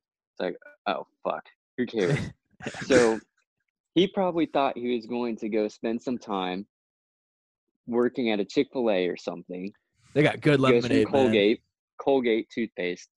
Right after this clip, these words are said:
Speaker 1: Chick-fil-A. I mean, and then it turns out he's playing for the Cincinnati Bearcats. He doesn't know what a Bearcat is, and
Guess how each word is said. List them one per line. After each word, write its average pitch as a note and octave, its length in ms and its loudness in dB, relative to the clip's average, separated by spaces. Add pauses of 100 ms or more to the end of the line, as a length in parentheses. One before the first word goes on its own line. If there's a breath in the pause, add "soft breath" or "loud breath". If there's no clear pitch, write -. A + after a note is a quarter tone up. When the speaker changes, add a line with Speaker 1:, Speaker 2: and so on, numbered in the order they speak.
(240)
Speaker 1:
Chick-fil-A. G2+ 680 -4 (320)
I F#2+ 40 -12
mean, F#2 320 -6 (600)
and G#2 160 -2
then G2+ 100 0
it G2+ 120 -4
turns A2+ 240 -4
out G#2 120 2
he's G2+ 140 -6
playing A#2+ 400 -4
for A2 140 -6
the G#2 100 -4
Cincinnati A#2 440 -6
Bearcats. F#2 840 -4
He G#2+ 60 -4
doesn't A2 260 -2
know A2 200 0
what A#2+ 160 2
a A2 40 -2
Bearcat G2+ 500 -2
is, E2+ 380 -8 (400)
and F#2+ 500 -4